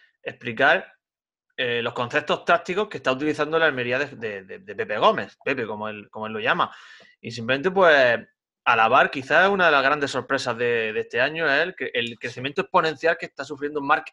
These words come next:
Uda, que se está convirtiendo en referente, eh, tuitero de la afición almeriense sin ser de Almería y sin vivir Almería. Es decir, desde fuera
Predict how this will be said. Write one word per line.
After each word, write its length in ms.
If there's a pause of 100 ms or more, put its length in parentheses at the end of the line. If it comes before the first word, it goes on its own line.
(120)
Uda, 360 (380)
que 100
se 80
está 160
convirtiendo 460
en 60
referente, 800 (500)
eh, 240
tuitero 420
de 60
la 60
afición 240
almeriense 640 (260)
sin 380
ser 240
de 80
Almería 300
y 40
sin 160
vivir 240
Almería. 460 (560)
Es 140
decir, 200 (460)
desde 260
fuera 540